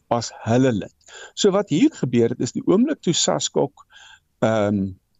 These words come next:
ons skors, het die Wêreldraad geen ander keuse gehad om nou, Suid-Afrika is nie, is, is nie geskort deur, eh, deur vier I nie, maar hulle het geen ander keuse gehad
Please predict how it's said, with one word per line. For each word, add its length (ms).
ons 300
skors, 500
het 260
die 160
Wêreldraad 920
geen 180
ander 240
keuse 400
gehad 600
om 300
nou, 280
Suid-Afrika 880
is 220
nie, 460
is, 140
is 160
nie 120
geskort 840
deur, 460
eh, 320
deur 200
vier 420
I 60
nie, 160
maar 120
hulle 120
het 140
geen 120
ander 240
keuse 360
gehad 420